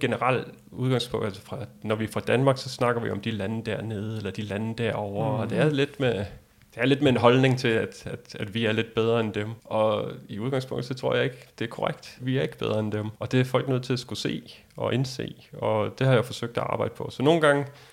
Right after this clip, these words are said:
Speaker 1: var den overordnede mission om at vise folk den verden, vi lever i, i et helt andet lys, der motiverede. Men så var der dage, hvor det ikke fungerede.
Speaker 2: Ja.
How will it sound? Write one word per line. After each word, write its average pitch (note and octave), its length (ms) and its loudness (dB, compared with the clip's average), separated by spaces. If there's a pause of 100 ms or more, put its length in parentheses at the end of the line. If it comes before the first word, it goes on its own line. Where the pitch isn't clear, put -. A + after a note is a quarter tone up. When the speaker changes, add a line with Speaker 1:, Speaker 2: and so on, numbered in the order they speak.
Speaker 1:
var B2 60 -2
den B2+ 240 0
overordnede B2 580 4
mission A#2 600 -2 (560)
om B2+ 160 6
at B2+ 140 4
vise C3+ 300 2
folk - 460 -6 (200)
den A#2+ 200 0
verden, A#2 280 4
vi A#2+ 60 0
lever A#2 380 0
i, G2+ 320 -8 (460)
i A2 60 -4
et G#2+ 80 -4
helt A2 200 -2
andet A2 220 0
lys, - 520 -10 (240)
der A2+ 60 -2
motiverede. G2+ 540 -6 (480)
Men A#2 100 -2
så E3 120 2
var F3 120 4
der E3+ 180 4
dage, D#3 360 -2
hvor A#2+ 340 2 (180)
det D#3 60 4
ikke C3+ 320 2
fungerede. A#2 680 -2
Speaker 2:
Ja. D3 160 2